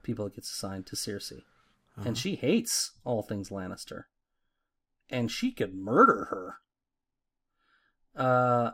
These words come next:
Speaker 1: now that's a bit far, as some in the Khalasar, uh, have pointed out on the, on the Patreon. They've gone a long, long way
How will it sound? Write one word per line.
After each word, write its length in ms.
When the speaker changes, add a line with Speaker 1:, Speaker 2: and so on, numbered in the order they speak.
Speaker 1:
now 200
that's 280
a 40
bit 180
far, 640
as 200
some 240
in 100
the 80
Khalasar, 840
uh, 60
have 120
pointed 320
out 280
on 180
the, 120
on 60
the 60
Patreon. 560
They've 320
gone 180
a 60
long, 640
long 340
way 500